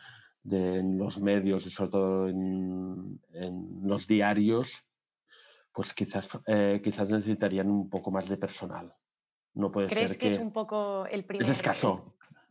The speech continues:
Speaker 1: es escaso,
Speaker 2: Sí.
Speaker 1: es escaso porque cada vez hay más actividades culturales, o al menos hasta, hasta este año.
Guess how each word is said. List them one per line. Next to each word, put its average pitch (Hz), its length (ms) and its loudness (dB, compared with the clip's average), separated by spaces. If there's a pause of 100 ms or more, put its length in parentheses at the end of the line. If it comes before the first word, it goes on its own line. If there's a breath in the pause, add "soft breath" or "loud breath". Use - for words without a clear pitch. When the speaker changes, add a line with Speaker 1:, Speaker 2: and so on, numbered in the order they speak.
Speaker 1:
es 101 120 -2
escaso, 104 720 0
Speaker 2:
Sí. 117 80 0
Speaker 1:
es 104 80 2
escaso 113 440 0
porque 98 960 2 (600 loud breath)
cada 127 160 4
vez 131 160 4
hay 139 160 2
más 123 200 2
actividades 123 460 2
culturales, 95 560 -6
o 95 80 -8
al 92 60 -10
menos 104 320 -2
hasta, 95 960 0
hasta - 320 -6
este 95 240 -4
año. 90 300 -10